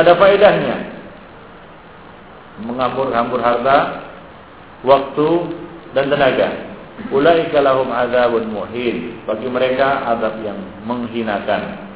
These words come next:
Abdullah bin Mas'ud ketika ditanya tentang ayat ini, dia mengatakan, "Wallahi alladzi la ilaha illahu,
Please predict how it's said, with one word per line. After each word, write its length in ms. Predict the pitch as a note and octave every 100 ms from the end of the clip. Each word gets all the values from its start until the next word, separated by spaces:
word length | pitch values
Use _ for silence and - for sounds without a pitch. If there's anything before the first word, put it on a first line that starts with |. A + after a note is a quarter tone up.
| - - - - - - - - - -
Abdullah 480 | A#2+ C3+ C#3 D#3 D3+
bin 80 | D3+
Mas'ud 560 | D3+ - E3+ F3+ - -
ketika 240 | C#3+ C3+ C#3+
ditanya 480 | C#3 C#3+ C#3+ D3
tentang 320 | D3 B2+ C#3+ C#3
ayat 240 | C#3 C#3+
ini, 480 | C3+ C#3 D3+ E3+ D#3+ - - - - B2
dia 160 | C#3
mengatakan, 880 | C3+ B2+ B2 B2+ B2+ D#3+ E3 D#3 -
"Wallahi 880 | C3+ C#3 C#3 D3+ E3 D3 C#3+ A#2+ B2+
alladzi 400 | C3 C3 C3 C3+
la 160 | C#3 C#3
ilaha 300 | C3+ C3 C3 C3+
illahu, 460 | C3 B2+ A#2+ A#2+